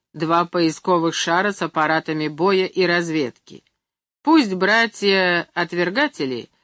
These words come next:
выделят самое совершенное из арсеналов,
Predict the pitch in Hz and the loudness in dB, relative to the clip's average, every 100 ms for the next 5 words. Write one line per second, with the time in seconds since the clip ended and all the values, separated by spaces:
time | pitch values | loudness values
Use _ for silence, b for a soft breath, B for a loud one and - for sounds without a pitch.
0 | _ 185 285 247 262 240 - - 294 285 | _ 0 2 2 0 -2 -6 -2 0 0
1 | 262 226 226 202 190 - 202 214 190 185 | 0 -2 -4 -4 -4 -4 -2 -2 -2 -2
2 | 185 180 - - 165 160 156 - 170 160 | -2 -4 -8 -6 -4 -2 -4 -4 -8 -4
3 | 135 117 101 | -6 -8 -14